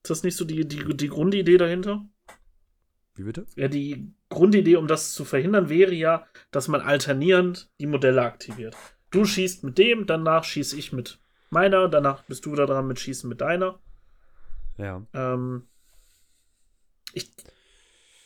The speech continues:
Speaker 1: ja, ich weiß nicht, äh, ich glaube, A, dass es noch sehr weit in der Zukunft ist. Solange Age of Sigmar damit nicht anfängt, werden wir davon wahrscheinlich auch nichts haben.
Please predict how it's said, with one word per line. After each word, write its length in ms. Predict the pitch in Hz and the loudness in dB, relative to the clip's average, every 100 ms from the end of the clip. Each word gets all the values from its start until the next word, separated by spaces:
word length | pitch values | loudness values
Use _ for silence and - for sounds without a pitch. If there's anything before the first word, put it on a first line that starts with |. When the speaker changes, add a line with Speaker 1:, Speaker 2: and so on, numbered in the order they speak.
| - - _ _ _ _ _ _ _ _ | -20 -20 _ _ _ _ _ _ _ _
Speaker 1:
ja, 160 | - - | -16 -12
ich 160 | - | -8
weiß 300 | 156 190 208 | 2 4 4
nicht, 320 | 220 - - - | 0 -4 -8 -4
äh, 640 | 147 143 139 101 92 92 - _ _ _ - | 2 2 2 -4 -10 -16 -20 _ _ _ -14
ich 120 | - | 4
glaube, 300 | 151 202 196 | 10 12 10
A, 380 | 143 208 240 214 - | 4 2 0 -4 0
dass 260 | 160 160 | 0 0
es 180 | 156 - | -4 -4
noch 120 | 160 | -4
sehr 220 | - 160 | 4 4
weit 120 | 160 147 | 6 2
in 80 | |
der 80 | 143 | 0
Zukunft 400 | 139 180 196 185 | -2 -6 -8 0
ist. 360 | 196 196 - - | 0 0 -12 -10
Solange 640 | 147 139 147 151 151 151 - _ _ _ - | 0 0 0 -4 -10 -12 -18 _ _ _ -2
Age 160 | 156 | 2
of 100 | 160 | 2
Sigmar 280 | 156 170 190 | 0 0 2
damit 280 | 170 165 165 | 2 0 -2
nicht 180 | 175 160 | -4 -4
anfängt, 380 | 170 202 185 165 | -4 -4 -4 0
werden 260 | 151 147 | -2 -2
wir 120 | 143 | -2
davon 500 | 151 143 - 143 143 - - - - | 0 -2 -4 -6 -8 -12 -20 -20 -12
wahrscheinlich 460 | 127 - 139 127 | -6 -2 -2 -2
auch 200 | 139 147 | -6 -4
nichts 220 | 190 180 - | -4 -4 -2
haben. 380 | 175 196 214 | -2 -2 -6